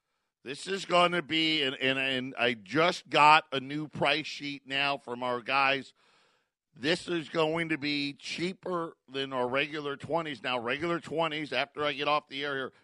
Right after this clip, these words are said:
are gonna be fourteen twenty-five again. And we're, we, I mean, we were just here at fourteen twenty-five, right around this price again, what, a week and a half ago? So you got M S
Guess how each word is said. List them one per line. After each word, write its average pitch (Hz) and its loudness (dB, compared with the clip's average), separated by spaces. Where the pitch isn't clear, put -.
are - -16
gonna 139 -8
be 131 -6
fourteen 143 -10
twenty-five 120 -6
again. 92 -6
And 131 -10
we're, 202 -12
we, 214 -6
I 208 2
mean, 233 -4
we 247 -6
were 254 0
just 226 -4
here 240 2
at 196 0
fourteen 202 -6
twenty-five, 175 4
right 165 4
around 190 4
this 190 -4
price 180 0
again, 180 -2
what, 175 4
a 135 0
week 147 -6
and 170 -2
a 165 2
half 196 2
ago? 123 -12
So 131 -6
you 127 -8
got 131 0
M 190 4
S 226 2